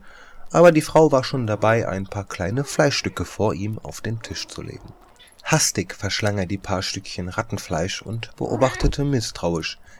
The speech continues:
wie die Frau weitere Stücke Fleisch in einen großen Topf warf. Im Anschluss wurde er wieder hochgehoben und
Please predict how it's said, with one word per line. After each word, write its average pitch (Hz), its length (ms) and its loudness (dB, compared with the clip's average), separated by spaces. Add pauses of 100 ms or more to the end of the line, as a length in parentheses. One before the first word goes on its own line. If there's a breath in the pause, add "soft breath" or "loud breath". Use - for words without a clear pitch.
(120 loud breath)
wie 92 80 -6
die 90 100 -8
Frau 95 480 -4
weitere 104 420 -4
Stücke - 320 -10
Fleisch 90 420 -4
in 90 100 -8
einen 87 160 -6
großen 104 380 -4
Topf - 300 -10
warf. - 340 -10 (680 loud breath)
Im 123 140 -2
Anschluss 170 680 -4
wurde 156 220 0
er 135 160 -2
wieder 131 220 2
hochgehoben 107 720 0
und 87 340 -12